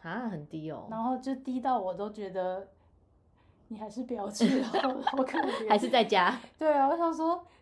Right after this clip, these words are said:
Speaker 2: 这个，这个叫什么？投资报酬率也太低了。
Speaker 1: 太低，真的。
Speaker 2: 还不如你就继续待在我身边好了。<laughs> 可以负责做家事啊，
Speaker 1: 所以他现在就是
Speaker 2: 煮饭啊。
Speaker 1: 每天在家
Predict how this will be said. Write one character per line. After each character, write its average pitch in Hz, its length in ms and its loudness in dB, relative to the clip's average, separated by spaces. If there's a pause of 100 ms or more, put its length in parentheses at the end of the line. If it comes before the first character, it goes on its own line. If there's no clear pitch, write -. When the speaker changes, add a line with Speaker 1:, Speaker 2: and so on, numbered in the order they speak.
Speaker 2:
这 349 120 -8
个， 302 320 0 (520)
这 320 100 -8
个 277 100 -4
叫 269 160 0
什 214 60 -8
么？ 185 160 -16
投 247 220 -4
资 277 160 -6
报 302 200 0
酬 254 200 -4
率 269 120 -2
也 262 60 2
太 214 140 6
低 202 160 -2
了。 190 60 4
Speaker 1:
太 185 100 2
低， - 60 -8
真 196 280 2
的。 156 560 0 (100)
Speaker 2:
还 247 140 -6
不 277 100 -10
如 277 180 -2
你 202 160 -8
就 208 140 -10
继 226 160 -10
续 233 200 -8
待 220 180 -8
在 233 100 -6
我 190 160 -6
身 208 260 -12
边 208 240 -12
好 202 180 -8
了。 - 60 -14 (840)
<laughs> 370 380 -6 (2250)
可 277 140 -4
以 294 80 -4
负 285 180 -8
责 233 160 -2
做 254 240 -4
家 240 320 0
事 262 300 -4
啊， 202 260 -2
Speaker 1:
所 277 140 2
以 311 40 6
他 339 120 2
现 381 100 0
在 320 140 6
就 311 140 2
是 294 40 2
Speaker 2:
煮 285 60 -2
饭 294 140 -2
啊。 269 80 2
Speaker 1:
每 196 180 -2
天 185 240 -2
在 180 160 -2
家 147 500 -6